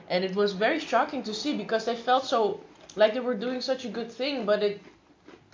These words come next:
all this time they were missing this very important life force of a certain, uh, vitamin, uh, co-, uh, combination,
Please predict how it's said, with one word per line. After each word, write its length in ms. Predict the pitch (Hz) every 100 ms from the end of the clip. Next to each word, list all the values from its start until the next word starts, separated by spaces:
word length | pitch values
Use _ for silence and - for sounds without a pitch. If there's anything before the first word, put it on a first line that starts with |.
| - -
all 160 | 226 226
this 200 | 233 -
time 240 | 262 226
they 100 | 202
were 140 | 208 214
missing 480 | 214 233 240 220 196
this 380 | 185 180 - - - - - - - - - -
very 520 | 170 226 240 226 214 214
important 540 | 208 226 226 226 180
life 340 | 170 190 226 -
force 500 | - 208 202 190 -
of 300 | 190 185 - -
a 80 |
certain, 680 | 190 202 190 185 185 185 175 -
uh, 300 | 175 175 170 170
vitamin, 680 | 180 226 202 185 170 175 170 - - - - -
uh, 360 | 175 165 165 -
co-, 200 | 190 180
uh, 160 | - 170
combination, 800 | 170 190 190 160 165 - 175 226